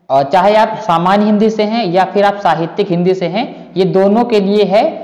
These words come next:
तो यहाँ पर हम बीस बहुकल्पीय प्रश्न पढ़ेंगे, जो काफ़ी बार आपके exam में आए हैं, यानी कि पिछले कुछ सालों में ये लगातार पूछे गए हैं।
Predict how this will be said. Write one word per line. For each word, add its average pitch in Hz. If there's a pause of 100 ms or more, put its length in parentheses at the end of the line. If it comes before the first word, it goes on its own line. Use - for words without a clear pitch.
(160)
तो 165
यहाँ 185
पर 226
हम 196
बीस 214
बहुकल्पीय 185
प्रश्न 214
पढ़ेंगे, 214
जो 190
काफ़ी 185
बार 208
आपके 202
exam 170
में 196
आए 151
हैं, 185
यानी 190
कि 202
पिछले 202
कुछ 202
सालों 165
में 202
ये 190
लगातार 170
पूछे 151
गए 107
हैं। 107